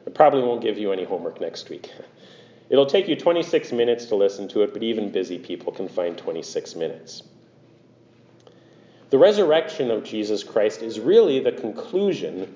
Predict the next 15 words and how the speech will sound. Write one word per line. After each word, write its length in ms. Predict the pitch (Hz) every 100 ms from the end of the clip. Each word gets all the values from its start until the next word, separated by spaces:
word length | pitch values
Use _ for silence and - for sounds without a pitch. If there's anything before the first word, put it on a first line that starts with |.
| - - -
of 200 | 110 107
the 60 |
crucifixion. 840 | - 131 117 107 - 110 - - - - - _ _ _ _ _ _ _ _ _ 120
Jesus 500 | 135 226 220 196 -
said 320 | 151 139 -
he 80 | 226
was 200 | 214 147
going 360 | 139 165 196
to 100 | 175
go 240 | 135 139 165
to 140 | 202
the 80 | 135
cross 440 | - 110 110 123
to 120 | -
suffer 720 | - - 151 - 156 147 147